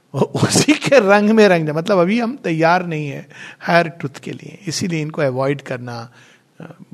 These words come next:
कहा गया है। अवॉइड ही नहीं, बल्कि प्रारंभ में तो better not to go।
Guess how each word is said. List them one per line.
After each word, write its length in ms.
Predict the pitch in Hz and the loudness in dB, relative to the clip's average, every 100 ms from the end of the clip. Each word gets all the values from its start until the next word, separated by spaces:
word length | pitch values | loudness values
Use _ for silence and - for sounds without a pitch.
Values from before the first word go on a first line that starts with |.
| _ 135 | _ -20
कहा 480 | 120 127 135 117 | -20 -12 -8 -8
गया 240 | 123 117 123 | -10 -12 -12
है। 80 | 120 | -8
अवॉइड 320 | 120 151 165 | -2 0 0
ही 60 | |
नहीं, 140 | 160 240 | -4 -2
बल्कि 300 | 175 165 190 | -4 -2 -6
प्रारंभ 540 | - 139 131 180 190 | -4 0 2 2 0
में 180 | 180 185 | -2 -4
तो 120 | 196 | -6
better 280 | 147 135 160 | -6 -6 -6
not 220 | 151 135 | -4 -4
to 100 | 147 | -4
go। 140 | 143 | -6